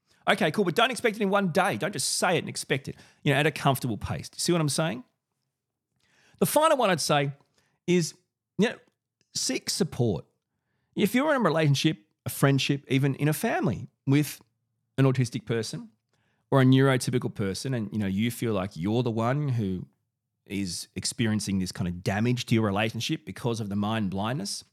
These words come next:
this constant misinterpretation, these attacks that are unprovoked because of a, a difficulty or a challenge. No, you shouldn't just let things die. I mean, you know, we're talk-, if we're talking about toxic people, then great, I'd move on. But if we're talking about people that are important to you,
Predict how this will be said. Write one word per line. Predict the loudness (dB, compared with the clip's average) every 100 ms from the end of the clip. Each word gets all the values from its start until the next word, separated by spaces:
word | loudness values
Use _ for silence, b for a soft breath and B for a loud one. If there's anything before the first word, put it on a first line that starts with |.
| _ -20
this | -18
constant | -6 -4 -4 -2
misinterpretation, | -2 -2 -4 -4 -6 -6 -6 -4 -4
these | -6 -6
attacks | -8 -8 -8 -8
that | -6
are | -4
unprovoked | -4 -4 -4 -4 -4 -12 b b b b _
because | -8 -2 0 -2
of | -6
a, | -10
a | -10
difficulty | -6 -2 0 0 0
or | -4
a |
challenge. | -2 -2 -2 -4 -10 -14 -16 _ _ _ _ _ _ -2
No, | 0 2
you | 2
shouldn't | 0 -2 0
just | 0 -2 0
let | 0 -2
things | -4 -4 -4
die. | -6 -2 0 0 -2 -6 -4
I | 0
mean, | 2 2 -2
you |
know, | -6 -6
we're | -8
talk-, | -4 -6 -6 -18
if | -14 -6
we're | 0
talking | 2 2
about | 0
toxic | 0 0 -2 -10 _ _ -4
people, | 0 0 -2 -10
then | -8 -8 -10
great, | -8 -4 -4 -6 -10
I'd | -8 -6
move | -4 -2 0 0 -2
on. | -2 -4
But | -6
if | -8
we're | -4
talking | -2 -2
about | -2 -2 -2
people | -4
that | -4
are |
important | -4 -2 -2 -2 -10
to | -16
you, | -14 -12